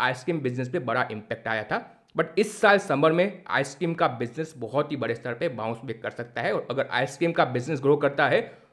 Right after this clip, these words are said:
तो इस कंपनी का जो शुगर कोन का वर्टिकल है, वहाँ पे भी वॉल्यूम ग्रोथ आ सकता है। तो यहाँ पे अच्छा खासा इस साल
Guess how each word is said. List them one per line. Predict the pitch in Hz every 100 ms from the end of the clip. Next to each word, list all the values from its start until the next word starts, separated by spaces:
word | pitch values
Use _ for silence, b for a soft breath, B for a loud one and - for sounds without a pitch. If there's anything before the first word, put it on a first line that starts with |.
| _ -
तो | -
इस | 160
कंपनी | - 139 135
का | 135
जो | 160
शुगर | - 143 139
कोन | 143 143 131 131
का | 156 175
वर्टिकल | 117 120 123 123
है, | 123 202 - - _ 120
वहाँ | 120 170
पे | 160
भी | 143
वॉल्यूम | 120 120 123 123
ग्रोथ | 117 113
आ | 107
सकता | 95 - 110
है। | 180
तो | 117 - 117
यहाँ | 127 170
पे | 175 202 - _ _ 139
अच्छा | 139 170
खासा | 135 127 190 - _ _
इस | 127 - 135
साल | 147